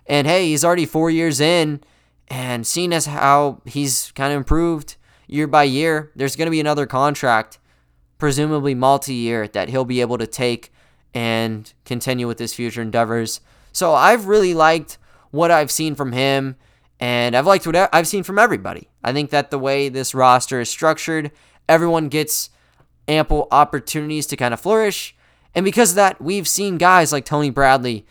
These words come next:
Svi Mykhailiuk, Roby, Kenrich Williams come out of the woodwork and play really good and kind of secure themselves of an N B A future. So it's been a very fun process to kind of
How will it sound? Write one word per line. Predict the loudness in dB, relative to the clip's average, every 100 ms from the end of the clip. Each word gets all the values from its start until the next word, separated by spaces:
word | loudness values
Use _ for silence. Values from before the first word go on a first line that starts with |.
| _
Svi | -14 -8 -6
Mykhailiuk, | -6 0 0 0 -2 -8 -4
Roby, | 0 0 0 -6 -8 _
Kenrich | -6 -6 -6
Williams | -4 -2 -2 -4 -10 -14 _ _ _
come | 0 4
out | 4
of | 4
the |
woodwork | 2 0 0 -2 -2 -14 _ _ _ -2
and | 0 0 -2 -8
play | 0 4 4 2 -4
really | -2 2 2
good | 2 2 0 -4 _ _
and | -2
kind | 0 2
of |
secure | 0 -2 0 0
themselves | 0 0 2 2 -2 -10 _ _ _ 2
of | 4
an | 4
N | 0
B | -2 -2
A | -2
future. | -2 -6 -6 -8 -10
So | -6 -6
it's | -4
been | -4
a | -2 -2
very | 0 0 0
fun | 0 0
process | 2 6 6 4 -6
to | -6
kind | -6 -4 -2
of | -2 -4